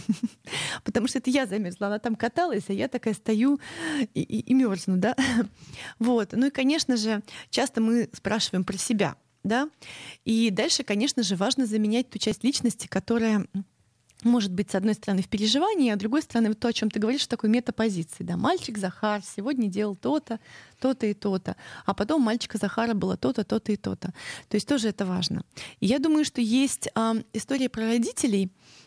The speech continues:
м, которые относятся по-разному к родительству. И одно дело, когда ты понимаешь, что вот ты просто помыл его, одел, причесал, ты его накормил, и, в принципе, в этом нормально всё. Ну и вот после войны,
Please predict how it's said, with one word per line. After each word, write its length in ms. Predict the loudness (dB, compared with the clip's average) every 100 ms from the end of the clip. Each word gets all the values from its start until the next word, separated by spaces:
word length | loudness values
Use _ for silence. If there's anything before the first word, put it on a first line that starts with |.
| _
м, 680 | 2 4 6 6 4 4 2 2
которые 580 | 0 2 2 2 0 0
относятся 420 | 0 0 0 -4
по-разному 560 | -2 0 0 2 0 0
к 60 |
родительству. 600 | -2 -2 -4 -8 -10 -8 -8 -12 -16 -14 -10 0
И 60 |
одно 280 | 0 2 2
дело, 100 | 2 2
когда 180 | 2 0
ты 100 | 0
понимаешь, 460 | 2 4 4 2
что 200 | 0 -2
вот 180 | 0 0
ты 80 | -2
просто 540 | 0 -2 0 0 -2 -2 -10 _
помыл 340 | 0 2 2 2
его, 480 | 0 0 0 0 -4 -14 -6
одел, 560 | -2 -2 2 2 2 -2
причесал, 840 | -8 -8 -4 -2 0 2 2 -2 -4
ты 80 | -4
его 120 | -2
накормил, 500 | -2 0 0 2 2
и, 80 | -2
в 60 | -2
принципе, 320 | 0 0 0
в 40 |
этом 200 | 0 2 2
нормально 400 | 4 2 0 -6
всё. 240 | -8 -10 0
Ну 180 | 4 6
и 120 | 4
вот 200 | 2 0
после 280 | -2 0 2
войны, 240 | 2 2